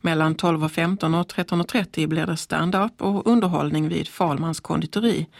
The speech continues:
innan man går tillbaka till Gustav Adolfs torg. I Kristianstad är det samling på Domustorget klockan tretton och trettio och avmarsch klockan fjorton.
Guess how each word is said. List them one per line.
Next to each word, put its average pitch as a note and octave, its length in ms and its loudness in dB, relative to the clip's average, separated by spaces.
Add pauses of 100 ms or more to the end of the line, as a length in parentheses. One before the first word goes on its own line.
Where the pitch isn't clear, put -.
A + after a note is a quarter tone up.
(240)
innan A#3 260 4
man D3+ 160 2
går - 160 -2
tillbaka - 500 -2
till D#3 300 -4
Gustav - 360 -6
Adolfs - 300 -8
torg. - 300 -4 (1200)
I D#3+ 220 2
Kristianstad F3+ 680 0
är G3 100 0
det F#3+ 80 0
samling F3+ 400 0
på D3 100 -2
Domustorget D#3+ 760 0
klockan E3 320 -2
tretton E3 360 -2
och D#3 80 -2
trettio D#3+ 520 -2
och A3+ 280 2
avmarsch A3+ 540 0
klockan - 320 -6
fjorton. - 580 -6